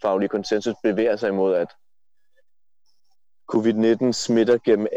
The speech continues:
aerosoler, ikke? Altså, at det ikke bare er tunge dråber, som vores sundhedsstyrelse har sagt, men det er, altså, de mindre dråber, de helt fine dråber, ikke? Altså, det, hvis man har set filmen Outbreak, altså, der,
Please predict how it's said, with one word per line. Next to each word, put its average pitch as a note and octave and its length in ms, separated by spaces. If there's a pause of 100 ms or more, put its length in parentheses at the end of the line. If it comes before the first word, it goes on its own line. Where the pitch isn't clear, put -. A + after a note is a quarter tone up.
(140)
aerosoler, G#2+ 640
ikke? D3+ 180
Altså, A2 200
at G2+ 100
det A#2 60
ikke A#2+ 220
bare G#2 280
er G2+ 40
tunge A2 300
dråber, G#2 580
som F#2+ 240
vores G#2+ 220
sundhedsstyrelse G#2 580
har F2+ 60
sagt, F2 120
men F2+ 220
det F#2 140
er, E2+ 300 (140)
altså, F2+ 200
de G2 140
mindre A#2+ 420
dråber, F#2+ 340
de G2 60
helt - 360
fine A2 240
dråber, F#2+ 320
ikke? C#3 140 (200)
Altså, F#2+ 160
det, A2+ 240
hvis G#2 140
man A2+ 80
har G#2 40
set A2 300
filmen A2 260
Outbreak, G2+ 460 (720)
altså, F#2+ 560
der, G2 180